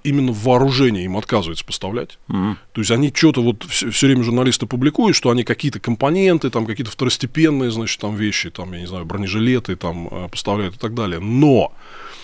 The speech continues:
Speaker 1: а, Путин хочет именно вооружение, боеприпасы, Китай это не поставляет и поставлять не будет, да. Поэтому двадцать четвёртый год будет для вот этой всей пиар-картинки, э, насколько Путин сильный и всех отбил, да, это будет очень большим тестом. Мне кажется, он его не пройдёт, поэтому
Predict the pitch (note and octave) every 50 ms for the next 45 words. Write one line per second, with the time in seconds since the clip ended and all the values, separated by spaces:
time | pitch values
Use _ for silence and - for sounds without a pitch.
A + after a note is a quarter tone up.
0 | - - - - _ _ - A#2+ A#2 A2+ A2+ A2 G#2 - - - - - - -
1 | D#3+ D#3+ - C3+ - D3 C3+ A#2+ - - B2+ A#2+ A#2 A2+ G#2+ A#2 A2+ A#2+ A#2+ B2
2 | A#2+ G#2+ G#2 G2+ F#2+ A2 G#2+ - A#2 A2 - D#3+ E3+ - - G#2+ - - - -
3 | C#3 C#3 C3+ A#2+ - B2 A2+ F2+ F#2 F#2+ G#2 A#2 C3+ D3+ D3+ - - - - C3
4 | B2 A#2+ A2 G#2 G2 - G2 - - A2+ A2+ B2 A#2+ G#2 G2+ A2 A2 G2+ A2 G#2
5 | E2+ C#2 B1 C2 E2+ - - - - - - - - - - - - - - -
6 | A#2+ C3+ D#3 D#3+ - D3+ D3 D3 C#3+ C#3+ C#3 C3+ C#3 C3 B2 C3+ D#3 D3+ - -
7 | - E3 D#3+ D3 D#3 C#3+ C#3+ E3 E3+ D3+ - - C3 B2+ C3+ C3+ C3+ A#2+ A#2+ -
8 | - C#3 B2 A2 G#2+ G#2+ B2+ C3 B2 B2+ B2+ B2+ B2 A#2+ A#2+ - - - B2 A#2
9 | G#2 - A#2+ B2 B2 A2+ A2 - B2 A2+ A2+ - G#3 F#3 F#3+ E3 - C#3 B2+ A2+
10 | G#2+ G2+ G2 - F2+ G#2 G#2 G#2+ G#2+ G#2+ G2+ G2+ G#2+ G#2 - - G2+ - - F2+
11 | - A2+ G#2+ - G2+ F#2 F2+ - - - A2 G#2 G2 F2+ E2+ E2+ E2+ E2+ E2+ F2+
12 | F2+ F2+ F2 F2 E2+ - - G#2 F2+ - G#2+ G2 G#2+ C#3+ E3 D3+ A#2 G#2 G#2 A2
13 | A2 G#2 F#2+ G#2+ G#2+ A#2 A#2 B2+ C3 B2+ C3 C3 - C3 A2+ A#2+ B2 - - B2+
14 | A#2 - E3 D#3+ - - - A2+ A2 G#2+ A#2 A#2+ C3+ D#3 D3+ - C3 - - -
15 | B2 B2 B2 B2 B2 A#2 C3+ C#3 C#3 C3 D#3 E3 E3 - - - E3 D3+ - -
16 | A2+ A2 G#2+ G#2+ F#2+